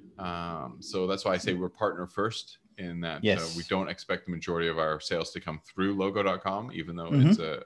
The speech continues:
Speaker 1: it's got that power. But when you're partnering, you know, if you're an aff-, whether it's, um, as an affiliate or whether it's as, uh, a-, as a, a site builder,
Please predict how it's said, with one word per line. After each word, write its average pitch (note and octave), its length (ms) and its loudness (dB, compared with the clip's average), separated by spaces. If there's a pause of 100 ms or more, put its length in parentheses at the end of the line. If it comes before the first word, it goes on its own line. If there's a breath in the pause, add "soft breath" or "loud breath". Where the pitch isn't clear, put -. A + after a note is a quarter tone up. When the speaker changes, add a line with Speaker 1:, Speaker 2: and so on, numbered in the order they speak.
(120)
Speaker 1:
it's D2+ 180 -12
got D#2 200 -4
that - 160 -4
power. F2 340 -2 (360 loud breath)
But A#2+ 80 -4
when C3+ 180 4
you're E3 260 4
partnering, G#2+ 720 2 (100)
you A#2 100 -6
know, G2+ 80 -2
if F#2+ 140 -6
you're D3 140 2
an G#2+ 100 2
aff-, G2 100 -6 (160)
whether G2+ 260 2
it's, F2+ 360 -4
um, F#2 240 -2
as F2 160 -2
an E2 80 -4
affiliate B2+ 680 4
or E2 180 -2
whether E2 420 0
it's D#2 260 -6
as, D#2 400 -4
uh, D2+ 320 -2 (220)
a-, - 180 -6
as - 140 -6
a, D2+ 180 -2
a E2+ 80 -2
site A#2+ 260 0
builder, D#2 380 -6